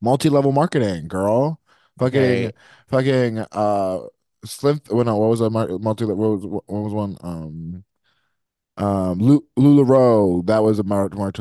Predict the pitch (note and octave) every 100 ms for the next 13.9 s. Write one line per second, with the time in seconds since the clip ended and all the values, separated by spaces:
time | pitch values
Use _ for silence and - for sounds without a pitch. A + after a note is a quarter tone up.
0 | G2 G2 F#2 G2 A#2+ C#3 G2 F2 F2 F2+
1 | A#2 A#2+ A2 A#2 A#2 G2+ G2 G#2 A#2+ B2+
2 | B2 A#2 A2 A#2 A2+ F#2 E2 E2+ G#2 A2
3 | A2 G2+ G2+ F#2+ F2+ D#2 D#2 F#2 E2 F#2
4 | F2+ F2 D#2+ D#2 E2+ _ _ _ _ -
5 | C#3 C#3 C3+ A#2+ A#2+ C3 - - F#2+ F2+
6 | E2+ - _ _ _ C#3+ D#3 E3 D#3 D3
7 | A#2+ F#2+ B2 A#2+ A#2 G2 F#2 F#2 F#2 F2+
8 | A#2 E2+ G#2 - - - G2+ F2+ B1+ G2
9 | G2+ _ _ F2 G#2 - C2 B1 G#1 A#1+
10 | D2+ _ _ _ _ - G#2+ D#3 - C#4
11 | C#4 A2+ - A2+ A#2 B2 C3+ C3 A#2+ A2+
12 | G#2+ G#2 G#2 A2 - - - - _ _
13 | _ _ - D#3+ - - - A#2